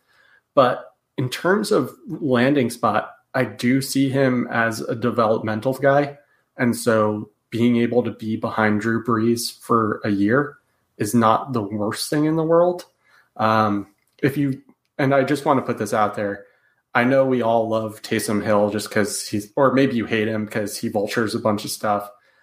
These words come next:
But if you legitimately think that Taysom Hill is the future of that franchise, I have a bridge in the middle of fairyland that I want to sell you right now. Taysom Hill is not the franchise quarterback. He is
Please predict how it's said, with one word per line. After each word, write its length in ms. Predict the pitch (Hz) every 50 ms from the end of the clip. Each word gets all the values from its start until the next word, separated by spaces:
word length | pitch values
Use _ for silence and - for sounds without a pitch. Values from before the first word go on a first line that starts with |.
| _ _ _ _
But 220 | - 120 113 - -
if 100 | 131 139
you 160 | 151 147 147
legitimately 760 | 135 151 139 120 - - 151 151 160 156 147 - - 131 123 117
think 320 | - - 117 110 104 -
that 160 | - 104 - -
Taysom 360 | - 107 101 - 113 104 98
Hill 280 | - 110 107 101 104 101
is 160 | 98 98 -
the 80 | - 107
future 400 | - - 110 104 101 - 113 107
of 80 | 101
that 260 | 110 101 95 - -
franchise, 600 | - 113 104 107 107 - 131 123 123 127 127 - - _ _ _ _ _ _ _ _ -
I 80 | - 110
have 180 | - 123 113 123
a 60 | 117
bridge 840 | - 110 - 127 120 120 123 117 - - - - - - - - - - - -
in 440 | 156 127 117 113 110 107 107 113 110
the 80 | 117
middle 300 | 113 117 123 120 120 110
of 120 | 98 - -
fairyland 680 | - 110 104 104 101 101 101 98 98 92 95 - - -
that 140 | 107 101
I 40 | 101
want 240 | 98 98 98 95 -
to 60 | - 110
sell 300 | - - 107 101 104 101
you 100 | 98 98
right 240 | 104 107 110 110 - -
now. 320 | 110 - - 135 - - _ _ _ _ _ _ _ _ _ _ _ _ -
Taysom 400 | - - 151 147 - 156 143 117
Hill 220 | 143 139 127 123
is 160 | 110 101 -
not 320 | 110 104 113 117 120 120 -
the 80 | 131
franchise 500 | - - 120 113 110 - 117 107 104 -
quarterback. 640 | - - 113 104 107 107 104 104 104 101 101 - - - _ _ _ - - _ _ -
He 300 | - - 120 117 117 117
is 420 | 113 113 113 104 107 - -